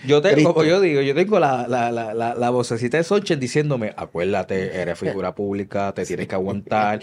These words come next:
Speaker 2: <laughs>
Speaker 1: eres conocido, respira hondo, ignora las cosas". Y una de las cosas que aprendí de él, él dice, yo he aprendido de él muchas cosas, eh, pero una de las cosas que él dice es, "La autocrítica desarma a tu enemigo". Y cre-, y créeme,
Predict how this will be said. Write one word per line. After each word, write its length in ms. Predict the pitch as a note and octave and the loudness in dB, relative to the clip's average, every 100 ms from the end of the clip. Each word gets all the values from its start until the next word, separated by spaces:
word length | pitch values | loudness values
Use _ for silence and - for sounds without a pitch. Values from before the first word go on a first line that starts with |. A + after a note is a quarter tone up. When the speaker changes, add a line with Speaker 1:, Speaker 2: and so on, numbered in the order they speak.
| - | -8
Speaker 2:
<laughs> 100 | C#3 | -6
Speaker 1:
eres 240 | B2 G2+ | -4 -4
conocido, 800 | - A2+ A2 - B2 A#2 A#2+ A#2 | -2 -4 -4 -2 0 2 4 2
respira 800 | G#2 G2 - B2+ B2 A#2 A2+ - | 0 -6 -4 -2 2 2 0 0
hondo, 420 | C3 C3+ C3 C3 B2 | 2 2 4 2 0
ignora 360 | G#2+ A2 A#2 | -6 -2 0
las 140 | C3 - | -2 0
cosas". 420 | C#3+ D#3 D3+ C3+ - - - | 2 2 2 -4 -4 -20 -8
Y 260 | C3 A#2 A2+ | 0 0 0
una 280 | A2+ A#2 C3+ | -2 -2 0
de 80 | D#3+ | 0
las 80 | |
cosas 240 | D#3+ D#3 E3 | -2 -10 -6
que 100 | C#3 | -4
aprendí 260 | C3+ B2+ C3 | -2 -2 -2
de 220 | C3+ B2 | -2 -2
él, 60 | |
él 140 | F#2+ F#2+ | -4 -6
dice, 480 | G#2 G#2 A2+ G#2 - | -8 -6 -4 -4 -2
yo 60 | A#2 | -2
he 20 | |
aprendido 280 | D3 D3+ C#3 | -2 -2 -2
de 60 | |
él 60 | A2 | -2
muchas 240 | G2+ G2 | -6 -8
cosas, 300 | - - D#2+ - | -10 -14 -14 -16
eh, 180 | - F2+ - | -14 -14 -10
pero 160 | F#2 F#2 | -10 -6
una 120 | G2+ | -6
de 40 | |
las 60 | A2 | -8
cosas 220 | A2 A2 | -8 -8
que 40 | G#2 | -8
él 60 | |
dice 220 | G#2+ - | -8 -8
es, 180 | A2 - - - _ | -10 -10 -20 -20 _
"La 160 | G#2+ G#2 | -4 -2
autocrítica 800 | G#2 - G2 A#2 C3 B2 - F#2+ | -2 -2 -4 -4 -6 -6 -6 -6
desarma 380 | F#2+ - F2 F2+ | -6 -8 -10 -8
a 40 | |
tu 100 | F#2+ | -10
enemigo". 360 | E2+ D#2+ - D#2 _ _ _ _ _ _ _ | -12 -14 -18 -20 _ _ _ _ _ _ _
Y 140 | A#2+ G#2 | -12 -12
cre-, 300 | - A2 - - | -8 -8 -8 -8
y 140 | A#2 | -8
créeme, 560 | _ A2+ A2 F2+ D#2 | _ -4 -2 -4 -10